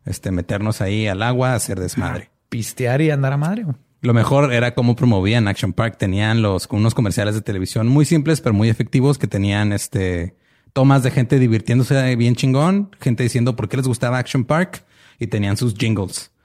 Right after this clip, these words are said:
Speaker 1: Y tenían, decían frases como, "There's nothing in the world like Action Park."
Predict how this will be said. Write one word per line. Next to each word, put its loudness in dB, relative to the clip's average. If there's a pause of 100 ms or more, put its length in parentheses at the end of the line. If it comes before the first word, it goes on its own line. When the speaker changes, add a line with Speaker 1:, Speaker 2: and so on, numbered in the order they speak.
(340)
Speaker 1:
Y -6
tenían, -2
decían 0
frases -2
como, 0
"There's 0
nothing 0
in 0
the 0
world 0
like -4
Action -4
Park." -6